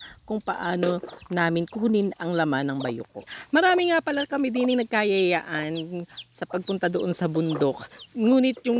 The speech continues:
mga kayayaan namin or yung kayayaan ni Umpi ay hindi mga nagsamahan. Kami laang ni Umpi Usil ang pumunta. Buti na nga lamang at sumama yung kapatid ni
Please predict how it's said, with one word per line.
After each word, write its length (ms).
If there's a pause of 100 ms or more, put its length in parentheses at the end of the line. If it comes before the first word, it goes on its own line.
(160)
mga 240
kayayaan 480
namin 480
or 160
yung 160
kayayaan 560
ni 80
Umpi 240
ay 80
hindi 240
mga 320
nagsamahan. 880
Kami 320
laang 480
ni 80
Umpi 320
Usil 320
ang 80
pumunta. 320
Buti 240
na 160
nga 160
lamang 320
at 80
sumama 400
yung 80
kapatid 380
ni 80